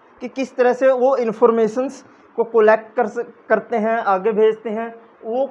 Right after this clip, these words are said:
किस तरह से करेंगे। ठी-, ठीक है, तो management information system ये हमें तीसरा chapter देखने को मिलेगा। अब इसके अलावा कुछ हो रहा है,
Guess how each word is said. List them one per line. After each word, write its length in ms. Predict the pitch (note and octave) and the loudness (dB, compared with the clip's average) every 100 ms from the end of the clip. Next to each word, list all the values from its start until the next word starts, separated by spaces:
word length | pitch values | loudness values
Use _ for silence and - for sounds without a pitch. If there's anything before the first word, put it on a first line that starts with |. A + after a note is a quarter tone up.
| - | -8
किस 240 | C4+ - B3 | -14 -8 -4
तरह 160 | A3 | -4
से 140 | G#3+ A3 | -4 -2
करेंगे। 460 | G3 D#3+ D#3 C#3+ | 0 0 -2 -6
ठी-, 600 | C#3 _ _ A3 G#3+ G3+ | -8 _ _ -18 -18 -12
ठीक 180 | A#3+ B3 | -12 -6
है, 180 | G3 E3 | -6 -6
तो 120 | G3+ | -10
management 560 | G3 G3 A3 A#3 B3 G#3 | -8 -8 -8 -10 -10 -12
information 540 | F#3+ G#3 G3+ G#3 A3 | -12 -8 -10 -10 -12
system 340 | G#3+ G3 G#3+ | -12 -10 -8
ये 180 | G3 G3+ | -4 -2
हमें 280 | G3 G3+ B3+ - - _ A3 | -2 -6 -8 -10 -20 _ -6
तीसरा 260 | G#3+ A3+ | -2 -2
chapter 320 | A3 G3+ G#3 | 0 -4 -4
देखने 300 | F#3+ G3 G3 | -4 -4 -6
को 260 | G3+ B3+ C4 _ _ F#3+ | -4 -6 -6 _ _ -8
मिलेगा। 560 | G#3 A3 G3+ D3+ C3 - _ _ _ _ _ _ _ _ - _ - G#3 | -4 -2 -2 -2 -6 -14 _ _ _ _ _ _ _ _ -20 _ -6 -4
अब 120 | A3 | -4
इसके 260 | - - | -6 -2
अलावा 320 | C4+ B3+ C4 C4 | 4 8 8 6
कुछ 240 | B3+ B3+ | 2 0
हो 200 | A3+ A3+ | 4 6
रहा 120 | A#3+ | 6
है, 240 | B3 B3 | 4 0